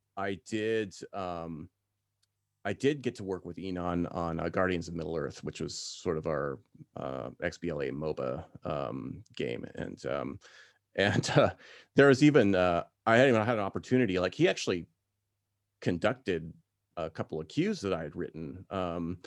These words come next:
for that game that unfortunately never saw the light of day because of some design changes. Um, but he had, like, a,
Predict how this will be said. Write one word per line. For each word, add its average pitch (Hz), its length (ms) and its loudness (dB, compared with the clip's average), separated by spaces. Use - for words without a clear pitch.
for 110 500 6
that 92 320 2
game 85 560 -2
that 95 200 0
unfortunately 107 540 0
never 98 200 0
saw 95 200 0
the 92 80 0
light 90 220 2
of 85 60 -10
day 95 200 2
because 85 360 -8
of 85 100 -8
some 85 200 -6
design 113 380 -2
changes. - 520 -10
Um, 87 460 -4
but 95 260 0
he 117 280 -2
had, 113 260 2
like, 98 240 2
a, 90 300 -4